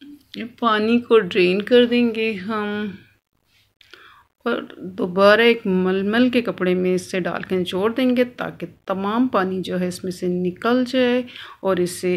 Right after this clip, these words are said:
एक कपड़े पर डालकर फैला देंगे ताकि जो पानी रह गया है वो भी अच्छा सा ड्राई हो जाए। और इसको एक बाउल में डाल लेंगे और इसमें हम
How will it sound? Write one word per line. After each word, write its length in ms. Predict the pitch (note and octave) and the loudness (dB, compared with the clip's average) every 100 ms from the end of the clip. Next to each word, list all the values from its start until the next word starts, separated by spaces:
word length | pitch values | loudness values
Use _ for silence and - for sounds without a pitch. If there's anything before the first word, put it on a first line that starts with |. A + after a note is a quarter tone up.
| - | -2
एक 260 | F#3+ F3+ _ | -8 -10 _
कपड़े 280 | - F3+ F#3+ | -18 -8 -8
पर 140 | F#3 F#3+ | -4 -4
डालकर 480 | F#3 F3+ F#3 A3+ - - | -2 -4 -4 -6 -6 -4
फैला 340 | G3+ F3+ E3+ | -2 -2 -2
देंगे 400 | E3 - - F#3+ F#3 | -6 -10 -10 -12 -12
ताकि 380 | - F#3+ - G#3+ C#4 D4+ | -10 -10 -6 -4 -4 -4
जो 100 | G#3+ G3 | -4 0
पानी 300 | F#3+ F#3+ F#3 | 0 0 0
रह 200 | F#3+ A#3 | -2 0
गया 240 | A#3+ A#3+ | 0 2
है 180 | A#3+ C#4+ | 2 0
वो 240 | E4+ A3+ G3+ | -2 -2 -2
भी 140 | F#3 | -2
अच्छा 220 | F3 F#3 | -2 -4
सा 180 | F3 A#3 | -4 -4
ड्राई 540 | E4 - - F3+ - | -6 -6 -4 -4 -4
हो 140 | - E3+ | -8 -14
जाए। 180 | E3 F3+ | -10 -8
और 280 | F#3 F3+ F3+ | -6 -6 -10
इसको 280 | - - | -12 -6
एक 180 | F#3 F3+ - | -6 -6 -10
बाउल 260 | G3 - F3+ | -10 -8 -6
में 140 | G#3 | -2
डाल 200 | B3+ B3+ | 2 2
लेंगे 480 | B3+ B3+ A#3+ A#3+ B3+ - - - - - - - _ _ _ E4+ | 2 2 2 0 -4 -8 -20 -20 -20 -20 -20 -20 _ _ _ 2
और 300 | C4 B3+ A3+ | 6 8 6
इसमें 640 | G3+ - F#3+ F#3+ F#3+ C4 | 2 -6 -2 0 0 -2
हम 260 | B3+ G#3 | -4 -4